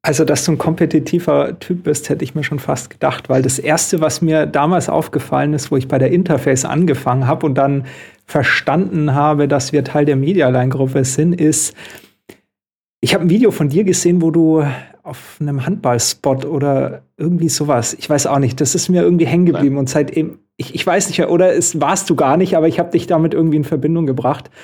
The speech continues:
Speaker 1: Und seitdem immer, wenn ich dich sehe, muss ich irgendwie an Handball denken, obwohl ich selbst mit Handball eigentlich nichts zu tun habe. Aber du hast es ja vorhin gesagt,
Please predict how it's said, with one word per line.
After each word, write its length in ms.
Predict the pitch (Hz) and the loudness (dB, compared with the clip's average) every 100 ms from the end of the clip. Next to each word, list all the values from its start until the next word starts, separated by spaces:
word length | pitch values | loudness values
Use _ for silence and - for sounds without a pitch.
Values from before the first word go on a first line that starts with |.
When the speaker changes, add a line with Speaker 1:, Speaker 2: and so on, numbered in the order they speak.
| - - | -20 -8
Speaker 1:
Und 160 | 156 131 | -4 0
seitdem 300 | 165 170 175 | 0 2 2
immer, 300 | 170 190 170 | 2 2 2
wenn 120 | 175 | 2
ich 140 | 180 | 0
dich 220 | 175 170 | -2 -4
sehe, 260 | - 147 185 | -2 0 2
muss 220 | 175 175 | 0 -2
ich 100 | 143 | -2
irgendwie 220 | 170 165 | -2 0
an 120 | 147 127 | 0 -2
Handball 320 | 180 123 117 | -2 0 0
denken, 320 | 123 127 131 | 0 -2 -6
obwohl 360 | 120 127 151 - | -8 -2 -2 -2
ich 240 | - - | -6 -12
selbst 320 | - 151 151 - | -4 -4 -2 -6
mit 160 | 135 | -6
Handball 300 | 160 170 139 | -4 0 0
eigentlich 260 | 135 135 131 | 0 -4 -6
nichts 160 | 123 | -10
zu 100 | - | -10
tun 240 | 135 190 165 | -6 -2 0
habe. 160 | 131 127 | 0 0
Aber 120 | 135 | 0
du 100 | 156 | 0
hast 180 | 180 160 | 0 -2
es 80 | 175 | -2
ja 60 | |
vorhin 280 | - 165 165 | 0 0 0
gesagt, 540 | 143 - 185 - - | 0 -2 -2 -2 -8